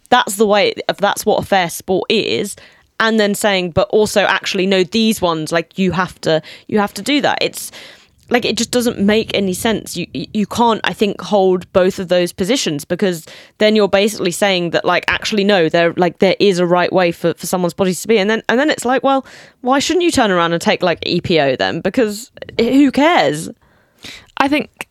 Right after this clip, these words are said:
Speaker 2: like, this whole conversation, this whole documentary shines a light on the fact that actually, if you look, even just you scratch under the surface, it is not at all about what is right and what is fair in sport, and it's not about the sport, and it's not about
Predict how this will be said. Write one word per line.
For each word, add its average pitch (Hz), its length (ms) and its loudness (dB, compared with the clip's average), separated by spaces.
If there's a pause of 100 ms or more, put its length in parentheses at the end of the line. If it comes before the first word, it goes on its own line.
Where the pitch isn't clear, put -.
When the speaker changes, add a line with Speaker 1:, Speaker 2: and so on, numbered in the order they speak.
Speaker 2:
like, 208 280 0
this 220 120 2
whole 214 120 2
conversation, 190 420 0
this 180 100 -2
whole 180 580 0
documentary 170 560 -4
shines 175 260 -2
a 175 40 0
light 170 140 -2
on 175 120 -2
the 180 80 -2
fact - 260 -2
that 180 120 -2
actually, 175 360 -4
if 175 160 -4
you 202 200 2
look, - 400 0 (320)
even 330 360 0
just 285 180 -2
you 269 80 2
scratch - 320 -4
under 208 140 0
the 196 100 0
surface, 175 800 -2 (220)
it 240 180 2
is 208 160 0
not 226 260 2
at - 160 0
all 175 240 2
about 160 500 -2 (580)
what 165 320 -2
is 160 420 -4 (480)
right 165 420 0
and 160 140 -2
what 160 140 -2
is 160 300 -2
fair 156 840 -2
in 165 120 0
sport, 160 560 0
and 160 80 -6
it's - 140 -4
not 185 260 2
about 165 240 0
the 170 80 -4
sport, 165 380 -2
and - 80 -4
it's 175 100 -8
not 175 180 -2
about 156 400 -4